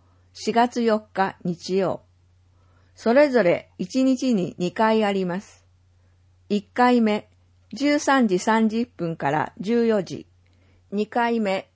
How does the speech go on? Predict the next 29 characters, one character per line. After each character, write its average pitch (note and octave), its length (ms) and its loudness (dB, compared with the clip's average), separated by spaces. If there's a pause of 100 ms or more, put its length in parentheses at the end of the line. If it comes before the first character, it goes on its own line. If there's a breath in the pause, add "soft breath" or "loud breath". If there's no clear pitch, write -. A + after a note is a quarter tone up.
(160)
十 C#4 320 -2
四 C#4+ 160 2
時 F3+ 100 -2
三 G3+ 320 -2
十 G3+ 160 -4
分 - 300 -10
か - 160 -6
ら - 220 -8 (120)
十 A#3+ 240 -2
五 D3 180 -8
時。 - 240 -14 (1160)
場 G3+ 160 0
所、 B3 260 -4 (600)
体 C4+ 240 0
験 C4 260 0
学 B3 200 0
習 A#3 280 -2
館 C#3+ 360 -2
モ B3 200 2
ン A3+ 80 0
ス - 180 -14
タ - 200 -8 (920)
ー。 - 20 -20
費 C#4 160 -2
用 F3 320 -2 (100)
百 E3+ 400 -2
円。 E3+ 280 -4 (540)
定 B3 280 0
員 A#3 320 -2